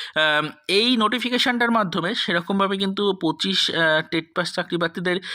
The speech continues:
নিয়োগ, আহ, মানে ইন্টারভিউ রি-, উম, পঁচিশ টেট পাস চাকরি প্রার্থীদের আর কি টেট রিলেটেড আপডেট উঠে আসলেও বাইশ টেট পাস চাকরি প্রার্থীদের ইন্টারভিউ রিলেটেড সেরকম কোনো খুশির বার্তা উঠে আসেনি। তবে, উম, এই মুহূর্তে দাঁড়িয়ে সেরকম কোনো খুশির বার্তা এই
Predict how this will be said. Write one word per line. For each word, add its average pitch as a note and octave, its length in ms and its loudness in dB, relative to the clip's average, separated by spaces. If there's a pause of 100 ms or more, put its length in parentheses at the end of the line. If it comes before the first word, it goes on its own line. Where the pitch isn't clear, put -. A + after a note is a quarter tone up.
(160)
নিয়োগ, E3 280 2
আহ, C3+ 360 2
মানে C#3+ 220 0
ইন্টারভিউ F3 380 2
রি-, E3+ 220 -2
উম, B2 320 -2
পঁচিশ E3 240 -2
টেট F3 160 -4
পাস F3+ 120 -2
চাকরি F3 220 -2
প্রার্থীদের E3+ 380 -2
আর E3 80 2
কি E3 200 -4 (260)
টেট F#3+ 260 0
রিলেটেড G3+ 440 -2
আপডেট E3+ 280 -2
উঠে G3 220 -4
আসলেও F3 340 0
বাইশ D3+ 340 0
টেট G3 140 -2
পাস F#3+ 140 -2
চাকরি F#3 200 -2
প্রার্থীদের E3+ 360 0
ইন্টারভিউ D#3+ 380 0
রিলেটেড D#3 360 -2
সেরকম C3+ 340 -4
কোনো C#3 180 -10
খুশির C#3+ 280 -2
বার্তা C#3 280 -2
উঠে C#3+ 200 -4
আসেনি। C3 460 -2
তবে, E3 220 0 (420)
উম, F3 300 2 (220)
এই A#3+ 180 2
মুহূর্তে C#4 280 2
দাঁড়িয়ে A3 180 2
সেরকম G3 300 -2
কোনো F#3 140 0
খুশির F3+ 280 -2
বার্তা F3 300 0
এই G#3 420 0